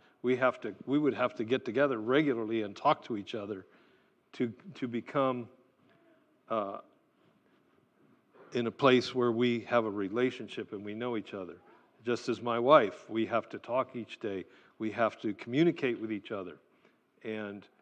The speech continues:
as we do that, we draw closer.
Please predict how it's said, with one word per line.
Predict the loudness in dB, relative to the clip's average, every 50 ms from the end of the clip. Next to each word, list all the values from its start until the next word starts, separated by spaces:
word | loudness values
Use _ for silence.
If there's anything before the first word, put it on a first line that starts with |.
| _ _ -6
as | -4 -4 -2 -2
we | -2 -2
do | 2 4 4 4 4
that, | 4 2 0 0 -2 -4 -10 -18 _ _ _ -20 -20 _ _ _ _ _ _ _ _ _ _ -8
we | -6 -4
draw | -2 0 0 -2 -2
closer. | -4 -4 0 2 2 2 2 0 -4 -6 -6 -6